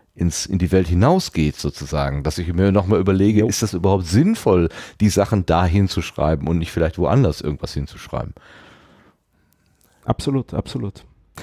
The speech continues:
Speaker 2: Wir haben übrigens gerade eine Frage im Chat. Könnte ich auch Frauenstimmen filtern und dann als zweiten Filter die Podcasts rausfiltern, die nur von Frauen sind?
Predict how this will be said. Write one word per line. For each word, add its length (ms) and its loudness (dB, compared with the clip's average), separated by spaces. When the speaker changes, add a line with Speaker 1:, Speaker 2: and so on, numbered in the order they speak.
Speaker 2:
Wir 120 4
haben 120 4
übrigens 240 2
gerade 220 0
eine 160 2
Frage 640 0
im 160 -4
Chat. 580 -6
Könnte 300 0
ich 100 0
auch 140 0
Frauenstimmen 720 0
filtern 640 0
und 180 -2
dann 120 2
als 200 -4
zweiten 520 0
Filter 480 0
die 140 0
Podcasts 580 -2
rausfiltern, 760 0
die 120 2
nur 240 2
von 220 -2
Frauen 400 2
sind? 420 0